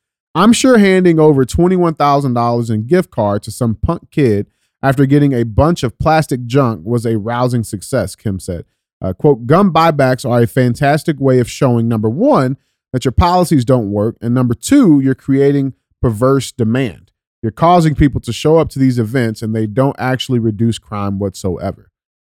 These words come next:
Uh, the New York Attorney General's office <laughs> did not immediately respond to a Fox News request for comment, uh, but told W K T V last week that it is, quote, "shameful that this <laughs> individual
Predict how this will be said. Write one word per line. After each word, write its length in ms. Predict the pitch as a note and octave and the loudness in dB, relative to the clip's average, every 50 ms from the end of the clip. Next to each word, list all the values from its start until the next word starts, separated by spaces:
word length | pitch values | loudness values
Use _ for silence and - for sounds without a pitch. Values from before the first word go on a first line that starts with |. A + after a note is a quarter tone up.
| _ _ | _ _
Uh, 160 | - G2+ G#2 G#2 | -6 -4 -2 0
the 100 | G#2+ A2+ | 0 2
New 100 | B2+ C#3 | 4 4
York 260 | C#3+ C#3 C3 B2+ - _ - | 4 4 2 0 -4 _ -8
Attorney 340 | A#2+ - - C#3 C3 B2+ A#2 | -6 -4 -2 -2 -2 0 0
General's 340 | A#2 C3 B2+ B2 A#2 A#2 | 0 0 0 0 0 0
office 400 | A#2+ A2 A2+ G#2+ - B2 A#2 G#2+ | 0 -2 -2 -2 -4 -6 -8 -6
<laughs> 20 | A2+ | -4
did 180 | B2 A2+ F#2+ | -4 -4 -2
not 240 | C3 B2+ B2 C3 - - | -2 -2 -2 -2 -2 -2
immediately 500 | B2+ B2 A#2+ C3 C3+ C#3+ C#3+ C3 B2+ B2+ | 0 2 2 4 4 4 2 2 0 -2
respond 520 | A#2+ A2+ - - G2+ G2+ G#2 G#2 G#2 G#2+ - | -4 -4 -6 -8 -8 -6 -6 -6 -6 -8 -8
to 180 | - A2 G#2+ | -8 -6 -6
a 40 | G2 | -6
Fox 380 | - - A2 G#2+ G#2 - - - | -6 -4 -4 -4 -4 -6 -8 -6
News 220 | G#2+ G#2+ G2 F2 | -6 -6 -6 -6
request 460 | F#2 - _ B2+ C3+ D3 D#3+ - - | -10 -8 _ 0 0 0 0 -2 -6
for 100 | - - | -12 -20
comment, 500 | - - - F#3 G3 G3+ G#3+ G#3+ G#3 G#3+ - _ _ _ _ _ _ _ _ _ - | -10 -4 -2 0 2 2 2 2 0 -2 -6 _ _ _ _ _ _ _ _ _ -2
uh, 120 | A#2 B2 B2+ | 0 0 2
but 160 | C3 C3 B2 | 0 0 0
told 240 | - D#3+ D3+ D3 C#3 | 4 4 4 4 4
W 280 | D3 D3+ D3+ D#3 D#3 D3 | 4 2 4 4 2 2
K 180 | - D#3+ C#3+ C3+ | 4 2 2 2
T 180 | - D3 C3+ | 2 2 2
V 180 | B2+ C3 C3 C3 | 4 4 4 4
last 320 | B2 A#2 A2+ A#2 - - | 4 2 2 0 -2 -4
week 300 | E3+ G#3 G3 D#3+ C#3+ A2+ A#2 | -2 2 2 2 2 2 0
that 180 | C3 B2 B2 | -2 -2 0
it 140 | A#2+ B2+ B2+ | 0 0 0
is, 160 | B2 A#2+ G#2+ | 0 0 -2
quote, 320 | - _ D3+ C3+ C3+ A#2+ - | -2 _ 0 0 0 0 -2
"shameful 720 | - - G3+ G#3+ A#3+ B3+ B3 A3+ - C#3+ B2 A2+ A2+ G#2+ | -4 -2 0 2 2 2 2 0 0 0 0 0 0 -2
that 180 | A2+ A2 G2+ | -4 -2 0
this 220 | C#3 D3 C#3 - E3 | 2 2 2 2 2
<laughs> 0 | |
individual 680 | E3+ D#3+ B2+ C3 C#3+ C#3+ C3+ A#2+ A#2+ A#2 A2+ A2 - | 2 2 2 4 4 2 2 2 0 0 0 -2 -4